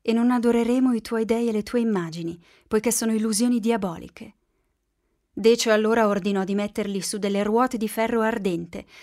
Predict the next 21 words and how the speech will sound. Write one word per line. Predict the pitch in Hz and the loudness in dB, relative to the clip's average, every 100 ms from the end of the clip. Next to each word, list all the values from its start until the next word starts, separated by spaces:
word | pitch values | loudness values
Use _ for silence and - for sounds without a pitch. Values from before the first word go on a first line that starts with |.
| - - | -20 -4
e | 233 | -4
i | |
santi | 233 285 277 247 | 0 2 2 2
dissero: | 233 226 220 202 196 _ _ _ _ _ - | -2 -2 -2 -2 -6 _ _ _ _ _ 4
"Non | 240 311 330 202 | 10 12 12 8
Mercurio | 180 - 214 202 190 | 0 -4 -2 0 0
e | 180 | -2
Giove, | 175 165 160 170 _ _ _ | -2 -4 -6 -12 _ _ _
bensì | 202 220 208 208 | 0 2 2 0
Belzebù | 185 190 175 190 185 226 165 | -2 -2 -2 -4 -2 -4 -6
è | |
il | 147 | -12
tuo | - 180 | -10 -10
dio." | 160 170 165 196 _ _ _ _ _ _ _ - | -6 -6 -6 -10 _ _ _ _ _ _ _ -10
Decio | 202 233 254 - 277 _ | 2 4 4 0 -4 _
fece | - 233 247 | -4 0 0
buttare | 220 233 240 233 | 0 0 2 2
Regula | 226 247 240 247 | 4 2 2 0
nella | 233 202 196 | 0 -2 -2
pece | 220 214 208 | -2 -2 -2
bollente | 208 190 165 156 - | 0 -2 -4 -8 -16